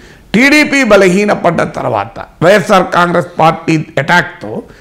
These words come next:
అప్పుడు ఆ స్పేస్లోకి తాము రావాలి అన్నది బీజేపీ లక్ష్యం. అది long term బీజేపీ goal. అందుకే మీరు గమనించండి, తెలుగుదేశం పార్టీని target చేసి ఆ space రావాలన్న కోరిక ఉంది కనుక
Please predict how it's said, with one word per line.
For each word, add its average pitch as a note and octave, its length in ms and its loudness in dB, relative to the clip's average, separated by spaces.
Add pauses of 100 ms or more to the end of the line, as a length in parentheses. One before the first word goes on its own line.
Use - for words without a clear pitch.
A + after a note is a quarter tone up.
(260)
అప్పుడు E3+ 320 0 (120)
ఆ G3 300 4
స్పేస్లోకి F3+ 720 0
తాము D3 380 -2
రావాలి D3 520 0
అన్నది D3 260 -2
బీజేపీ D3+ 500 -2
లక్ష్యం. - 360 -6 (640)
అది C4+ 200 4
long A3 460 4
term A3+ 220 2
బీజేపీ E3+ 520 -2 (160)
goal. F3+ 220 2 (500)
అందుకే B3 400 2
మీరు A#3 220 2
గమనించండి, F3+ 760 0
తెలుగుదేశం A#3 1000 0
పార్టీని F3 760 0
target F#3+ 720 -2
చేసి - 600 -4 (340)
ఆ E3+ 200 4
space G3 520 2
రావాలన్న G3+ 640 2
కోరిక D3+ 440 -2
ఉంది D3+ 180 -6
కనుక G#2+ 380 -12